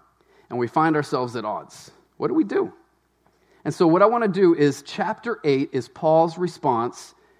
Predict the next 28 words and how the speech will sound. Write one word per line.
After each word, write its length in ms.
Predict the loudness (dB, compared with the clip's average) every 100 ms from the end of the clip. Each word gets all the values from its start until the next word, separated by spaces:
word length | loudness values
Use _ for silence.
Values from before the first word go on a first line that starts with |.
| _ _ _
to 160 | -4 -2
an 80 | -2
argument 480 | 0 0 0 -2 -4
over 320 | -4 -2 -2 -2
a 120 | -2
morally 720 | -2 -2 0 0 0 -2 -2
neutral, 520 | -2 -4 -6 -8 -8
"Can 340 | -8 -4 -2 0
I 220 | -2 -4
do 300 | -4 -4 -4
that?" 400 | -4 -6 -8 -20 _ _
situation. 680 | -12 -8 -4 -4 -6 -12 -12
You 100 | -4
guys 200 | -2 0
with 200 | 0 0
me? 160 | -2 -4 -14 _ _ _ _ _ -2
And 140 | 2
I 60 | 4
wanna 220 | 6 6
go 180 | 4 0
through 300 | -2 -4 2
this. 300 | 2 0 -12 -20 -12
It's 160 | -8 -4
thirteen 480 | 0 0 2 0 2
verses. 400 | 2 2 -4 -8
It's 180 | -8 0
really 240 | 2 2
short. 400 | 0 0 0 0